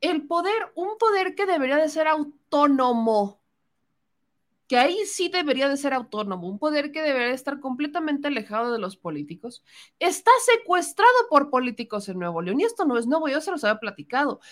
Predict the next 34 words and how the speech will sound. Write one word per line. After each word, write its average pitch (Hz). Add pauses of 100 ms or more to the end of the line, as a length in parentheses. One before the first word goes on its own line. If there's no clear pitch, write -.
(140)
La 285
Fiscalía 302 (160)
del 427
Estado 330
de 320
Nuevo 208
León 202 (400)
está 294
secuestrada 277 (480)
por 190 (160)
priistas. 294 (1000)
De 214
ahí 302
que 320
mantuvieran 196
en 214
el 202
cargo 233 (380)
a 175
el 160
pasado 175
fiscal 285
y 240
de 196
ahí 196
que -
la 156
nueva 269
propuesta 208
sea 175
Adrián 147
de -
la -
Garza. -